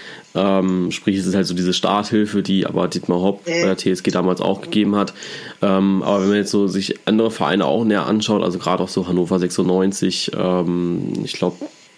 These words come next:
Speaker 1: Düsseldorf war auch noch dabei, äh, klar, München, Dortmund, äh, da steckt halt auch ein riesen Investor hinter oder die Börse eben,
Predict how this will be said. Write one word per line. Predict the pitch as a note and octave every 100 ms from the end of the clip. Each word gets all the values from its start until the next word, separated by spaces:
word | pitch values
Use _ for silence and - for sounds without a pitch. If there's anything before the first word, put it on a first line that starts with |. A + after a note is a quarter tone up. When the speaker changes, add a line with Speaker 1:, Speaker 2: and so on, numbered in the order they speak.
| -
Speaker 1:
Düsseldorf | G2 G2 G#2+ F#2+ F#2 F#2 F#2+ -
war | F2+
auch | F#2
noch | F#2+
dabei, | F#2+ F#2 F#2 F#2 F#2 F#2 F2 - - - -
äh, | - F#2 F2+
klar, | - F2+ F#2
München, | F#2+ F#2+ G2 - G2 F#2
Dortmund, | F#2 F#2+ G2 G#2 G2 F#2+ - - - -
äh, | F#2+ F#2+ F#2
da | F#2
steckt | F#2 G2 F#2
halt | F#2+
auch | D#2+ F#2+ F#2+
ein |
riesen | F2+ F#2+ F#2+
Investor | F#2 F#2+ G2 - G2
hinter | G2 G2 F#2+ F2
oder | F#2
die | F2 F2+
Börse | F2+ F#2 F#2+ F#2+
eben, | F#2 F#2